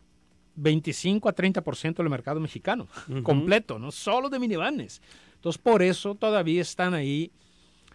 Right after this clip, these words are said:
Speaker 1: eh, Chrysler, obviamente, la, la inventora es así. Chrysler tiene casi el compromiso de seguir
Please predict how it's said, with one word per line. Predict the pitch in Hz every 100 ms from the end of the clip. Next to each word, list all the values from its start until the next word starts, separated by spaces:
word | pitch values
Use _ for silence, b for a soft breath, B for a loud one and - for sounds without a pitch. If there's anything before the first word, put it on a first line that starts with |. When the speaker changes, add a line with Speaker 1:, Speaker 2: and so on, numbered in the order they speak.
| b -
Speaker 1:
eh, | 123 117 117 117
Chrysler, | 180 214 165 165 185
obviamente, | 123 123 147 185 180 -
la, | 117 101
la | 107
inventora | 107 110 117 113 180 180 165 151
es | 143
así. | 143 147
Chrysler | 151 165 175
tiene | 165 160
casi | 151 143
el | 165
compromiso | 151 147 139 139 127 139 151 - 151
de | 127
seguir | 113 113 101 120 -